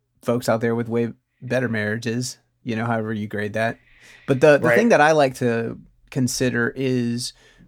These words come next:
Speaker 1: when things get tough or hard or challenging in whatever way, it, whether that's arguments or dealing with finances or kids or whatever,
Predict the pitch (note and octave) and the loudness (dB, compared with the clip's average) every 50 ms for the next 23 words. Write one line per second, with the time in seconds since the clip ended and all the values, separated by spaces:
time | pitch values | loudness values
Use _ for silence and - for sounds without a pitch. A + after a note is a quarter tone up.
0 | _ - B2+ B2+ B2+ B2+ B2+ B2+ B2+ B2 B2+ B2 A#2+ B2 A#2+ B2 B2+ B2+ - E3 | _ -6 -2 0 0 2 2 2 0 0 0 -2 -2 -2 -2 -4 -4 -2 -2 -2
1 | E3+ E3 D3+ - - D#3 D3 - - - - - - - - D#3 C#3+ C#3 C#3 C3+ | -2 -2 -4 -2 0 0 0 0 -2 -8 -14 -14 -6 0 4 6 6 6 6 4
2 | - C3 A2 - - - B2+ B2+ B2+ C3+ C3+ B2 B2 B2 B2 A#2+ A#2 G#2+ G2 - | 2 0 -2 -2 0 0 2 2 4 4 2 2 0 0 -2 -4 -6 -8 -8 -10
3 | - - C#3 C#3 C#3 C3+ C3 B2+ B2 B2+ B2 A#2+ A#2+ A#2+ A#2+ A#2+ B2 B2+ _ _ | -6 -4 -4 -4 -4 -4 -4 -4 -4 -4 -6 -6 -6 -6 -8 -8 -10 -12 _ _
4 | _ _ _ _ - A#2+ A#2+ A#2+ B2+ C#3+ D#3 D#3+ D#3+ D#3 C3+ A2 G#2 G2+ G2 G2 | _ _ _ _ -6 -4 -2 2 2 4 6 8 8 8 6 4 0 -4 -4 -4
5 | G2+ F2+ F2 F#2 A2 A2+ - - G#2+ G2+ A#2 A#2 G#2+ A2 G#2+ G#2+ G2+ G#2 F#2+ C3+ | -4 -4 -6 -6 -8 -10 -10 -10 -8 -6 -6 -6 -6 -6 -6 -6 -6 -8 -8 -8
6 | - - - D3 D3+ D#3 C3 C#3 C3+ C3+ B2+ B2+ B2 B2 B2+ B2 A2 G#2 A2 A#2 | -8 -4 -2 0 0 0 -2 -2 -2 -2 -2 -2 -2 -2 -4 -4 -6 -8 -6 -4
7 | C3 C3 B2+ B2+ A#2+ A2+ G#2+ G2 A2 - - - _ _ - - - C#3+ D3 D3 | -4 -2 -2 -2 -2 -4 -6 -8 -10 -12 -18 -20 _ _ -14 -6 -4 -4 -2 -2
8 | C#3 C3+ C3 B2+ C3 C3 B2+ B2+ A#2 A2 G#2 G#2 A2+ B2 - - D3+ C3+ C3 B2+ | -4 -4 -4 -4 -6 -6 -6 -8 -8 -8 -8 -10 -12 -10 -4 -2 0 0 0 -2
9 | A#2+ A#2+ A#2+ A#2+ A#2+ A#2+ A#2+ A2+ A#2 A#2 | -4 -4 -4 -2 0 0 0 -2 -4 -6